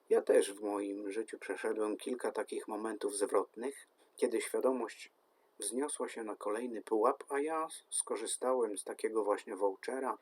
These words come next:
chociażby w postaci spotkania mojego guru, który bardzo przyspieszył mój postęp duchowy. Pomógł wyznaczyć kierunek moich starań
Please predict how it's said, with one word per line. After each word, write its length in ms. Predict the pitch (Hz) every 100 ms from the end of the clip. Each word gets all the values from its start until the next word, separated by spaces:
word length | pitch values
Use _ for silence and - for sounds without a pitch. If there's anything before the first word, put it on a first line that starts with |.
| _
chociażby 460 | - 147 147 135 139
w 80 | -
postaci 500 | 117 - 120 - 107
spotkania 500 | - 110 - 104 104
mojego 320 | 110 110 113
guru, 380 | 123 123 104 - _ _ _ _
który 360 | - - 107 107
bardzo 380 | 117 139 127 117
przyspieszył 680 | - - - 151 - 101
mój 360 | 95 101 101 110 -
postęp 400 | 104 - 98 95
duchowy. 460 | - 107 95 101 _ _ _ _ _ -
Pomógł 360 | 196 143 104 101
wyznaczyć 540 | 107 110 110 - 92
kierunek 580 | - 101 120 143 131 -
moich 260 | 120 113 -
starań 400 | 120 123 120